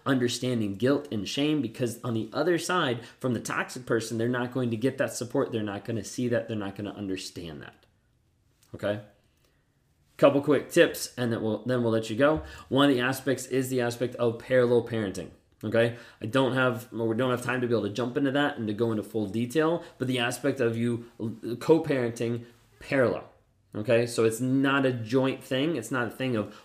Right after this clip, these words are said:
working together. It's a thing of you have your life, I have my life.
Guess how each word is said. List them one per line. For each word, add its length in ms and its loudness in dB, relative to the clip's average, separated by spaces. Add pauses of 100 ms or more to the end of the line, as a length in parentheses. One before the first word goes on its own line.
working 540 2
together. 580 0
It's 220 -2
a 40 -4
thing 240 -2
of 160 -2
you 180 2
have 200 0
your 140 2
life, 420 -2 (100)
I 120 0
have 120 0
my 200 0
life. 400 0